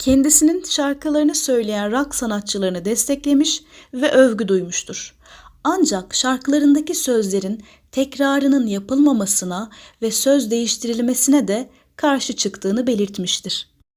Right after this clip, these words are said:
Hakkında çok karıştırılan bir gerçek vardır. Kendisi bin dokuz yüz yetmiş dokuz yılında ülkeden ayrılmıştır. Bu ayrılığın temel sebebi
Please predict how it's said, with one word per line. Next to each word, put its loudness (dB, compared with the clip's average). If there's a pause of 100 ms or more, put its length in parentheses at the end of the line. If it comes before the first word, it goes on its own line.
(460)
Hakkında 2
çok -4
karıştırılan 0
bir 0
gerçek -2
vardır. -10 (460)
Kendisi 0 (240)
bin 6
dokuz 2
yüz -2
yetmiş -2
dokuz 0
yılında -2
ülkeden -10
ayrılmıştır. -10 (360)
Bu 2
ayrılığın 2
temel 2
sebebi 0